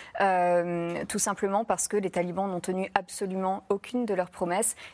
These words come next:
et que le pays aujourd'hui sombre, euh, dans une crise économique qui s'est muée en catastrophe humanitaire et que l'essentiel des libertés, euh, ont été, euh,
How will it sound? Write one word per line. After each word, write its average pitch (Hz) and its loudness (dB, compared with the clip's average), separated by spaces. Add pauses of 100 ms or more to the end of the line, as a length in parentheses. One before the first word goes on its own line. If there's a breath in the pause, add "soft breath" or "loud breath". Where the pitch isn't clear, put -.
et 190 2
que 208 -2
le 196 2
pays 202 2
aujourd'hui 185 0
sombre, 208 -2
euh, 175 2
dans 185 -2
une 185 -2
crise 247 0
économique 202 0 (160 loud breath)
qui 208 -4
s'est 208 2
muée 233 4
en 185 -2
catastrophe 220 0
humanitaire 190 0 (200 loud breath)
et 190 0
que 202 2
l'essentiel 220 2
des 180 2
libertés, 208 2 (300 loud breath)
euh, 175 4
ont 190 -6
été, 220 4
euh, 170 4